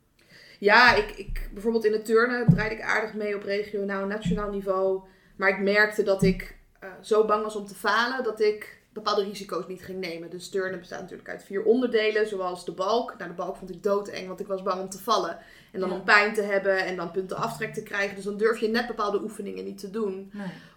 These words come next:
Speaker 1: Of in rugby was ik heel bang om geblesseerd te raken, dus dan ging ik er niet vol in. Dus aan de ene kant had ik heel veel plezier in de sport, maar aan de andere kant was het ook heel frustrerend.
Speaker 2: Ja.
Speaker 1: Omdat ik echt, eh,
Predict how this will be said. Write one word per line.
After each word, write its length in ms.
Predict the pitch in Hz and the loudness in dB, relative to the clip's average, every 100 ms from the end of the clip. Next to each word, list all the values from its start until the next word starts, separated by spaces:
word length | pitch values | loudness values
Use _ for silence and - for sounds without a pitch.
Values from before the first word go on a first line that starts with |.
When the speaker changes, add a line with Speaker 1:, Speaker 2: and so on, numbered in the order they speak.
| _ | _
Speaker 1:
Of 280 | 208 202 196 | 6 6 2
in 120 | 202 | 2
rugby 340 | 196 226 214 190 | 4 2 0 -2
was 140 | 190 | -2
ik 60 | 190 | 0
heel 200 | 208 208 | 2 2
bang 180 | 196 | 0
om 80 | 196 | -4
geblesseerd 520 | 196 - 196 240 240 240 | -6 -6 -4 0 0 -2
te 80 | |
raken, 380 | 220 180 185 - | -6 -6 -8 -6
dus 160 | 190 190 | -8 -4
dan 180 | 190 196 | -4 -4
ging 180 | 208 | -4
ik 80 | 196 | -2
er 120 | 196 | 0
niet 160 | 220 240 | 0 -2
vol 320 | - 226 196 | 2 4 6
in. 400 | - 208 180 196 - - - - | 6 2 0 -6 -8 -14 -20 -8
Dus 160 | 196 196 | -2 0
aan 60 | |
de 80 | 208 | 2
ene 200 | - 277 | 2 2
kant 160 | 240 226 | 0 -2
had 120 | 220 | -4
ik 60 | 220 | -6
heel 120 | 208 | -6
veel 120 | 208 | -6
plezier 420 | 196 190 180 214 | -10 -8 -4 -4
in 80 | 254 | -2
de 80 | 254 | -4
sport, 460 | - 247 269 339 - | -4 0 0 0 -4
maar 100 | 302 | -6
aan 60 | |
de 60 | 208 | -4
andere 180 | 214 240 | -6 -6
kant 200 | 220 214 | -6 -8
was 100 | 202 | -10
het 120 | - | -6
ook 100 | 220 | -4
heel 120 | 214 | -4
frustrerend. 920 | 196 185 - 220 220 180 151 226 - _ _ _ - | -8 -10 -10 -4 -2 -2 -8 -14 -18 _ _ _ -20
Speaker 2:
Ja. 120 | 202 | -10
Speaker 1:
Omdat 240 | 196 196 196 | -4 -2 -2
ik 140 | 196 | -6
echt, 360 | 196 208 - - | -10 -12 -12 -8
eh, 260 | 190 196 | -6 0